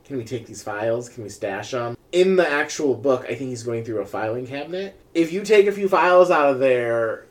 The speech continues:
if she goes to look for them in the future, she might not be able to tie it back. She might be like, "Oh, where did I put that? Is that over here in this tray?" Blah, blah, blah.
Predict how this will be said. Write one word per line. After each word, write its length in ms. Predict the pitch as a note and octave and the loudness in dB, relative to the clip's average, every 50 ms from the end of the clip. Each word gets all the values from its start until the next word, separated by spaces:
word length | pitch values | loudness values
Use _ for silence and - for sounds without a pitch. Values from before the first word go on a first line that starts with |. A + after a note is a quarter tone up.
| _ _ | _ _
if 140 | - F3 E3+ | 0 0 0
she 220 | - - F#3 F3+ | 0 0 -2 -2
goes 280 | D#3 F3 F3+ F3 E3 D#3+ | 0 2 2 2 2 0
to 80 | - D#3 | -2 -2
look 200 | C#3+ C#3+ C#3 - | -2 -2 -2 -2
for 100 | E3 D3+ | -4 -4
them 140 | D3 C3+ B2+ | -4 -4 -4
in 60 | A#2 | -6
the 60 | A2+ | -8
future, 500 | A2+ C3+ C3+ C3+ C3 - B2+ G#2+ G2+ F#2+ | -6 -4 -4 -4 -4 -4 -4 -4 -4 -4
she 200 | - - - B2+ | -6 -6 -8 -8
might 220 | A#2+ B2 A#2 G#2+ A2 | -6 -6 -6 -8 -8
not 300 | A2+ A2 A2 - - - | -8 -8 -8 -10 -10 -10
be 80 | A2 | -10
able 160 | G#2+ G2 G2+ | -8 -8 -10
to 120 | - - - | -12 -12 -12
tie 140 | A#2 G#2+ G2 | -12 -10 -10
it 100 | F2 - | -8 -8
back. 240 | A2 A2 G2 A2 | -8 -8 -10 -12
She 120 | - - C3 | -14 -16 -16
might 160 | D3 F#3+ G3 | -16 -16 -14
be 40 | A3+ | -16
like, 140 | A3 A3 A3+ | -16 -16 -14
"Oh, 100 | - A#3+ | -12 -6
where 160 | A#3 G3 F#3+ F#3 | -2 -2 0 0
did 80 | F#3+ F#3 | 0 -2
I 40 | |
put 200 | F3+ - F3 F3 | -2 -4 -6 -6
that? 160 | - A2 F#2 F#2 | -6 -6 -4 -4
Is 140 | - - | -6 -6
that 120 | - A#2+ A#2+ | -6 -4 -4
over 140 | B2+ A#2+ B2 | -4 -4 -4
here 220 | B2 A#2 A2+ A#2 | -4 -4 -4 -6
in 80 | A2+ A2 | -6 -8
this 160 | G2+ G2+ - | -10 -14 -14
tray?" 320 | - - - A2 A2 A2 | -16 -10 -8 -6 -4 -4
Blah, 160 | A2 A2 G2+ | -4 -6 -8
blah, 100 | G#2 A#2 | -8 -8
blah. 240 | A#2 B2+ B2+ C3 C#3 | -6 -4 -4 -4 -4